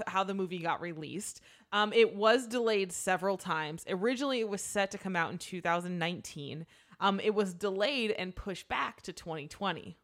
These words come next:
Well, we all know what happened in twenty twenty. So then it j-, did get pushed back again to the fall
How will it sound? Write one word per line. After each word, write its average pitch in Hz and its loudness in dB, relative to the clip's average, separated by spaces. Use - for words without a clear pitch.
Well, 160 -6
we 185 -2
all 170 -2
know 165 -6
what 170 -6
happened 165 -2
in 165 -4
twenty 160 -10
twenty. 247 2
So - 0
then 208 2
it 202 -2
j-, 180 -4
did 196 -4
get 185 -2
pushed - -12
back 135 -4
again 170 -2
to - -8
the 165 -4
fall 170 2